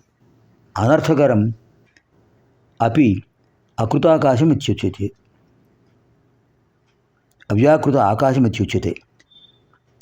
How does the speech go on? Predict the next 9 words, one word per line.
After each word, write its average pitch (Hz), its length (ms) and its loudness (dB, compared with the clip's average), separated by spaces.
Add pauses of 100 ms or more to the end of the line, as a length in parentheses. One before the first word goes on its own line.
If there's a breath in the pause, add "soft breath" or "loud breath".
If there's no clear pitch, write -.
(420)
మహావాక్య 170 540 2
శ్రవణజన్య 151 480 2
ధీవృత్తి 127 460 0
ఫలిత 113 260 -2 (200)
ప్రతిఫలితాకారేణ 110 840 0 (680 soft breath)
ఆవహంతి 120 440 2
ఇది 135 160 0
సా 107 180 -2
తథా. 92 300 -4